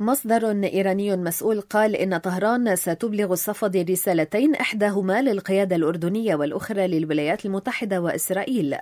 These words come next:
ومن غير الوارد أن تقبل طهران بعدم الرد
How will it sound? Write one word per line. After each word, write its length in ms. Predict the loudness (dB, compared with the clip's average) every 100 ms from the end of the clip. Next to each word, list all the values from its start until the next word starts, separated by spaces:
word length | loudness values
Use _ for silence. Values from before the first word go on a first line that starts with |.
| -4
ومن 360 | 0 2 2 0
غير 260 | 0 2
الوارد 440 | 2 2 2 2 -2
أن 180 | -4 -4
تقبل 380 | -4 0 0
طهران 500 | 0 -4 -2 2 2
بعدم 460 | 4 4 2 2 0
الرد 420 | 0 0 0 0